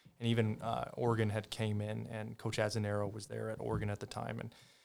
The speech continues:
when I had told him that I wanted to play for Iowa State, he was like, "Iowa State?" And he's like, "Don't you wanna play for the N F L?" I'm like, "Yeah, yeah, yeah." <laughs> And, uh, he's like, "Then come to Oregon," and stuff. And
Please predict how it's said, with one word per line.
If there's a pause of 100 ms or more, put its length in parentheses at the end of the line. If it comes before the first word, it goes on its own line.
(200)
when
I
had
told
him
that
I
wanted
to
play
for
Iowa
State,
he
was
like,
"Iowa
State?"
And
he's
like,
"Don't
you
wanna
play
for
the
N
F
L?" (180)
I'm
like, (200)
"Yeah, (140)
yeah, (220)
yeah." (240)
<laughs>
And,
uh, (460)
he's
like,
"Then (500)
come
to
Oregon," (600)
and
stuff.
And